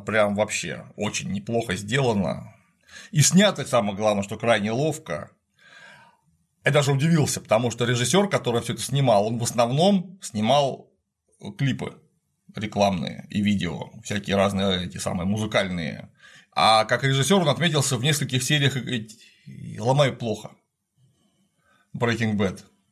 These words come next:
Всё. Сценарист Крейг, Крейг Мазин, это вообще, это же во-, просто великолепно. Это написал прекрасный сценарий для фильма «Без чувств»,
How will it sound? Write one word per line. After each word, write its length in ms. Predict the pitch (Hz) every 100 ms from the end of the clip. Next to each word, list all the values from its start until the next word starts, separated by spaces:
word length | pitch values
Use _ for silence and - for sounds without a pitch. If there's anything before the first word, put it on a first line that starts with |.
| _ _ _ _
Всё. 480 | - - 120 95 - - _ _
Сценарист 440 | - 151 147 262 -
Крейг, 380 | 180 160 117 -
Крейг 220 | 165 160
Мазин, 260 | 156 127
это 160 | 117 - -
вообще, 400 | 135 139 135 110
это 100 | 110
же 80 |
во-, 100 | 117
просто 480 | 127 - 131 127 104 - _ _ _ -
великолепно. 640 | 113 117 131 123 98 71
Это 540 | 87 98 113 110 - _ _ - - - - -
написал 400 | 127 139 202 190
прекрасный 680 | - 156 175 208 175 - 135
сценарий 480 | 127 147 143 151 135
для 220 | 120 127
фильма 320 | 127 156 120 110
«Без 340 | 117 247 -
чувств», 400 | - 165 175